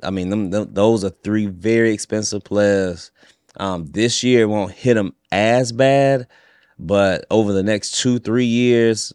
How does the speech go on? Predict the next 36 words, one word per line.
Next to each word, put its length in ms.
I 40
mean, 220
they'll 160
have 320
three 260
of 80
the 80
top 320
ten 300
guys, 760
um, 720
from 280
a, 80
from 180
a 60
salary 420
perspective 580
on 180
their 140
roster, 800
you 100
know, 120
pending 320
everything 360
stays 300
the 60
same. 420
And, 220
you 80
know, 140
with 100
the 80
new 160
collective 480
bargaining 460
agreement 640